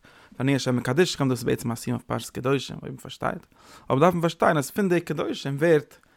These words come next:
קדושה סמי אדם, דאס איז, דאס וויל איך זיך שטעלן,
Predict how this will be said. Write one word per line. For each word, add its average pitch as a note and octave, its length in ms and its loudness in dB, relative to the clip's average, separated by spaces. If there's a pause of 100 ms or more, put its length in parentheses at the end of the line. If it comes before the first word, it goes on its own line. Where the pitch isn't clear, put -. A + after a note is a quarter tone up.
קדושה C#3 340 -2
סמי B2 280 -2
אדם, G#2 160 -4
דאס - 180 -10
איז, A#2 120 -8
דאס - 320 -6 (240)
וויל B2+ 240 -4
איך A#2+ 160 -2
זיך - 140 -12
שטעלן, A#2+ 360 0